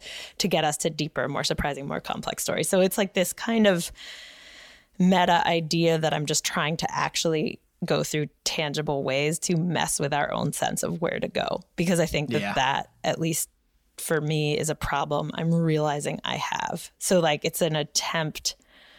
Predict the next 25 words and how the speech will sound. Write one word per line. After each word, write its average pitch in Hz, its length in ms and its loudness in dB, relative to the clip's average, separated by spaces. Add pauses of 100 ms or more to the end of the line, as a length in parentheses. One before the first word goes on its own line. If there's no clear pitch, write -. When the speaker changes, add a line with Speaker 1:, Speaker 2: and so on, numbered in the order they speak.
(420)
Speaker 1:
to - 120 -2
try - 320 -2
to - 340 0
<laughs> - 100 -16
think 196 400 2
about 160 360 2
how 165 180 0
to 156 180 -2 (220)
solve 208 320 4
that. 147 200 0
And 302 100 6
I 381 120 6
don't 359 140 6
know. 226 220 4
I 233 140 8
don't 247 160 8
know. 170 180 4
I 208 100 6
don't 233 140 6
know 185 140 6
that 156 120 4
I 139 60 4
actually 139 240 0
have 151 80 2
anything 139 460 -2